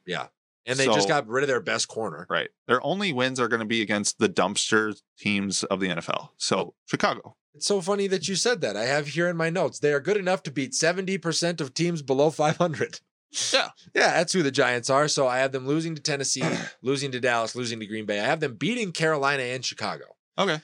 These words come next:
Speaker 1: Um, I
Speaker 2: The
Speaker 1: think
Speaker 2: Carolina games, like, that's who Carolina is too. They're like a six and eleven team.
Speaker 1: I'm gonna be very interested to see what this offseason contra-, quarterback controversy, which is, I think,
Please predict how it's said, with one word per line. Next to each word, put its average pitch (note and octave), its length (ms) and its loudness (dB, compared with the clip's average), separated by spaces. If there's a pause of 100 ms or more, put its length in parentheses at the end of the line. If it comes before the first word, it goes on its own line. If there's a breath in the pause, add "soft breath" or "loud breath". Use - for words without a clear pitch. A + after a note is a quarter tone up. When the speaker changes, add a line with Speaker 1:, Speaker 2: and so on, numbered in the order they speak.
(140)
Speaker 1:
Um, A#2+ 400 2
I C3+ 80 2
Speaker 2:
The D#3+ 80 2
Speaker 1:
think F3+ 120 0
Speaker 2:
Carolina G#3 320 4
games, G3 280 0
like, D3 360 2 (300)
that's E3+ 200 2
who C4 80 -2
Carolina B2 420 2
is C#3+ 120 -2
too. C3+ 120 -4
They're B2+ 180 0
like G2+ 160 0
a G2+ 80 -6
six - 300 -2
and G2+ 220 -4 (840)
eleven G#2 320 2
team. A3+ 380 -6
Speaker 1:
I'm D3 100 2
gonna F#3 140 2
be G#3 120 -2
very D#3+ 340 2
interested D3+ 500 -2
to D3+ 80 -2
see D3+ 420 0
what C#3+ 340 -2
this C3 220 -2
offseason B2 680 -2
contra-, A#2+ 600 -4
quarterback C#3 480 -2
controversy, C#3+ 720 -2
which B2+ 300 -2
is, A#2 140 -4
I A#2 120 -2
think, D3 340 -6